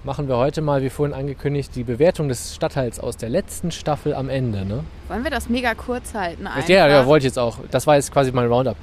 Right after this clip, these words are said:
Speaker 1: Also wir waren in Weiden, um es nochmal zur Erinnerung, äh, in die Erinnerung zu rufen.
Speaker 2: Ich muss mir das ehrlich gesagt selbst nochmal in Erinnerung rufen. Ich erinnere mich null an Weiden. Wo, was ist da nochmal passiert?
Speaker 1: Weidencenter, Römergrab.
Speaker 2: Ach, ja, ja, stimmt.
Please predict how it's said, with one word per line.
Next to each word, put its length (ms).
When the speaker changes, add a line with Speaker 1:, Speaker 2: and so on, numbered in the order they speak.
Speaker 1:
Also 140
wir 100
waren 140
in 120
Weiden, 320
um 60
es 80
nochmal 220
zur 140
Erinnerung, 440
äh, 240
in 80
die 80
Erinnerung 300
zu 140
rufen. 260
Speaker 2:
Ich 120
muss 180
mir 80
das 140
ehrlich 260
gesagt 280
selbst 260
nochmal 260
in 60
Erinnerung 560
rufen. 240
Ich 120
erinnere 320
mich 180
null 340
an 240
Weiden. 440
Wo, 240
was 180
ist 140
da 80
nochmal 240
passiert? 260
Speaker 1:
Weidencenter, 680
Römergrab. 960
Speaker 2:
Ach, 480
ja, 240
ja, 280
stimmt. 760